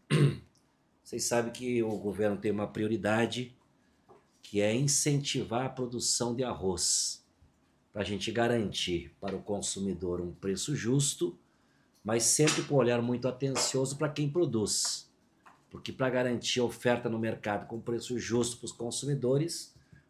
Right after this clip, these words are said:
o agricultor também tem que estar motivado a continuar produzindo arroz.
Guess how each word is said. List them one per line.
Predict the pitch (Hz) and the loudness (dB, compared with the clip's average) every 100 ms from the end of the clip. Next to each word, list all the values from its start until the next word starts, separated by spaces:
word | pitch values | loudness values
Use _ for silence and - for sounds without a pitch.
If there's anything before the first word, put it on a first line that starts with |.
| - | -2
o | 127 | 0
agricultor | 135 139 127 - 117 | 0 -2 -4 0 0
também | 117 113 107 120 | 2 -2 -2 -2
tem | - 123 | -4 -4
que | 131 | -4
estar | - - 113 120 101 - _ _ _ - | -4 -2 0 0 -2 -10 _ _ _ -2
motivado | 127 151 151 - - 120 143 110 92 - | 4 6 4 0 2 4 4 2 -2 -6
a | 104 | -12
continuar | - 120 117 123 110 117 | -6 -4 -2 -2 -2 -2
produzindo | 135 135 120 90 113 110 | -2 -2 -2 0 0 -2
arroz. | 80 76 71 - | -4 -6 -4 -4